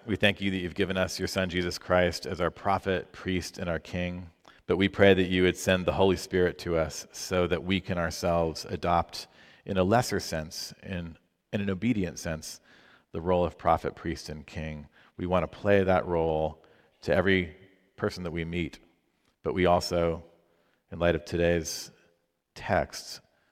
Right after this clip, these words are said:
want to learn how to play prophet, priest, and king to ourself within us. Give us the beginning of wisdom for how to do that.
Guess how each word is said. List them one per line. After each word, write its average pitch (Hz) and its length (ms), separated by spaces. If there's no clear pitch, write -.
want 90 180
to 92 80
learn 85 360
how 78 160
to 78 80
play 80 220
prophet, - 460
priest, 82 320
and 76 140
king 80 260
to - 140
ourself 71 760
within 76 320
us. - 360
Give 98 220
us 101 320
the 90 120
beginning 95 440
of 85 80
wisdom 82 380
for 80 120
how 78 100
to 78 60
do 73 200
that. 71 240